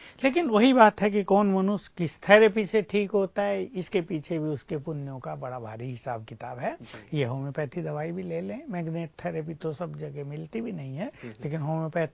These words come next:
Speaker 1: तो सब जगह होते हैं, होम्योपैथी मेडिसिन भी ले लें और ये भी करें साथ साथ।
Speaker 2: बिल्कुल, बिल्कुल।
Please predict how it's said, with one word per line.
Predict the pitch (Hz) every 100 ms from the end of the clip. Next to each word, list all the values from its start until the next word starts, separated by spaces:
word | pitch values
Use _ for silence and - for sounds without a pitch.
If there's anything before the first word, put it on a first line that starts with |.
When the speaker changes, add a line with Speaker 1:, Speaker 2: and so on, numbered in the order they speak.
| -
Speaker 1:
तो | 151
सब | - 208
जगह | 233 160 135
होते | 120 123
हैं, | 139 214 - - -
होम्योपैथी | 156 151 151 139 160
मेडिसिन | 135 135 175 170 220
भी | 208
ले | 202 196
लें | 208 294 - -
और | 165
ये | 123 113
भी | 101
करें | 101 110 95
साथ | - 104
साथ। | - -
Speaker 2:
बिल्कुल, | 131 113 - -
बिल्कुल। | - _ -